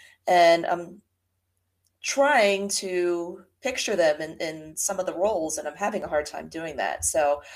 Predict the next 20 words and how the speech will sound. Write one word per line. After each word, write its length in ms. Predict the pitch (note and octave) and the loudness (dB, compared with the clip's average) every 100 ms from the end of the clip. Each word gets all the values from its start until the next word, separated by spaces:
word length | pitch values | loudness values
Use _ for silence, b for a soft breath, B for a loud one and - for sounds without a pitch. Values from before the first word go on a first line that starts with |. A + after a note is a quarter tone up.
| B B B B - | B B B B 2
I 80 | F3 | 2
think 560 | E3+ G#3 G3+ G3 - | 2 -2 -2 -4 -2
they, 380 | F3 D#3+ D#3 D#3+ | 0 2 0 2
uh, 300 | D3+ D3 D#3+ - _ _ _ | 6 6 4 -4 _ _ _
they 80 | F3 | -6
made 160 | E3 E3 | -2 -2
the 60 | D3+ | -2
right 160 | D3+ | -2
decision 420 | D#3 D#3 D#3 E3 | -2 -4 -6 -8
with 220 | D#3+ D3+ - | -8 -10 -8
who 480 | D#3 D3+ D#3 D#3+ _ - | -6 -4 -6 -10 _ -6
they 80 | D3 | -6
cast. 580 | E3+ C#3 D#3+ G#3 - B B B B B _ _ - | -2 0 0 0 -4 B B B B B _ _ 2
And, 420 | E3+ D#3+ E3 E3 | 4 4 2 4
uh, 420 | E3 D#3 D#3 E3 - _ _ _ _ _ F3 | 6 8 6 4 0 _ _ _ _ _ 0
I 80 | E3+ | 2
mean, 220 | E3 - - | 0 -2 0
uh, 60 | - - _ _ _ _ _ | 0 -6 _ _ _ _ _
Parker 320 | - C4+ C4 F#3+ | -4 0 0 4
Posey 680 | F#3 F#3+ F#3 D3+ D3+ D#3 | 6 6 2 -4 -4 -8